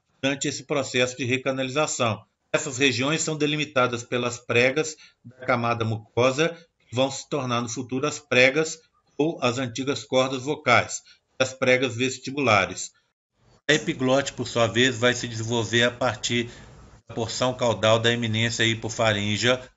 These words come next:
ou chamada cópula.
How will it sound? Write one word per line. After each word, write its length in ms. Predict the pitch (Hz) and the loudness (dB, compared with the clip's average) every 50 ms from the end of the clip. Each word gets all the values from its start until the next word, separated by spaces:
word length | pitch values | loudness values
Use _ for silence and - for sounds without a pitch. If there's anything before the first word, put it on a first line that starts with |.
| _ _ _ | _ _ _
ou 460 | _ 120 120 120 123 127 139 143 - _ _ _ _ _ _ _ _ _ _ - | _ 0 2 2 2 0 -2 -4 -10 _ _ _ _ _ _ _ _ _ _ -2
chamada 540 | - 127 113 107 110 110 110 110 113 117 | -2 0 0 2 2 2 2 2 0 -2
cópula. 720 | 113 - _ 127 123 123 117 - 104 98 92 87 78 - | -4 0 _ 4 4 4 4 2 -2 -2 -2 -2 -4 -6